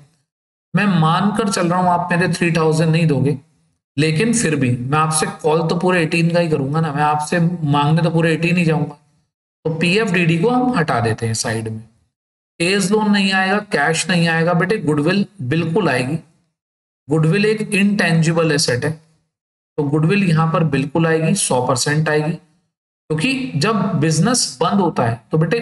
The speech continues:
उस टाइम पर हम अपनी गुडविल भी सेल आउट कर देते हैं,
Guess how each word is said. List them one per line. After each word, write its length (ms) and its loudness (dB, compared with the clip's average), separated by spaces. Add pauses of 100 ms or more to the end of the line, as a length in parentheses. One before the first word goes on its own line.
उस 240 -2
टाइम 300 0
पर 140 0
हम 140 0
अपनी 280 0
गुडविल 380 2
भी 140 0
सेल 260 0
आउट 260 0
कर 120 0
देते 240 -2
हैं, 100 -2